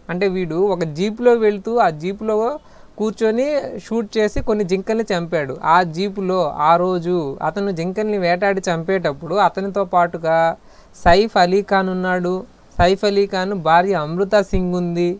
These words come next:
ఇంకా టాబు ఉంది, సోనాలి బింద్రే కూడా ఉంది.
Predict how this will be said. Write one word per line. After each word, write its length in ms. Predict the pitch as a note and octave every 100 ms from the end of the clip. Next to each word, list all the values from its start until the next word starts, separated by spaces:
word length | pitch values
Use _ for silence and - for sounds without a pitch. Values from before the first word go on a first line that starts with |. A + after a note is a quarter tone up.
| -
ఇంకా 200 | F#3 G#3+
టాబు 440 | F#3 E3+ F3 F#3+
ఉంది, 400 | G#3 F#3+ F3 A3
సోనాలి 500 | A#3+ F#3 F#3 G3 G3
బింద్రే 420 | F3 E3 F3 F3+ F3
కూడా 300 | E3+ E3 D#3+
ఉంది. 480 | C#3+ C#3 D3+ D3